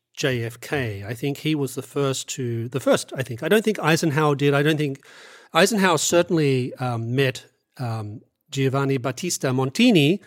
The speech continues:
when he was the Archbishop of Milan, when he, um, I think we visited Notre Dame. There was this famous encounter between the man who would eventually become Paul the Sixth and,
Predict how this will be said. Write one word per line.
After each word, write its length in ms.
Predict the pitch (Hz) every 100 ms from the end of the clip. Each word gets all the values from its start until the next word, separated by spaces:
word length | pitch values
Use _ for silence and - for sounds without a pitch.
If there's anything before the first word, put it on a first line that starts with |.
| _ _ _ _
when 180 | 135 131
he 140 | 151
was 160 | 139 131
the 100 | 135
Archbishop 560 | 131 - 127 - -
of 140 | 123 120
Milan, 720 | 120 123 147 143 110 107 120
when 160 | 123
he, 540 | 127 156 143 135 127 -
um, 400 | 123 117 110 107 - - - -
I 80 | -
think 160 | 135 123
we 80 | 120
visited 400 | 127 120 117 120
Notre 220 | 120 120
Dame. 300 | 170 180 127
There 80 | 110
was 80 |
this 160 | 123 -
famous 360 | 139 127 123 -
encounter 360 | 117 127 117
between 280 | 107 - 131
the 80 | 123
man 240 | 170 175
who 80 | 143
would 100 | 135
eventually 400 | 131 151 - 127
become 340 | 123 - 127 120
Paul 200 | 139 120
the 100 | 117
Sixth 420 | 240 - - - - - - - _ -
and, 480 | 143 135 127 123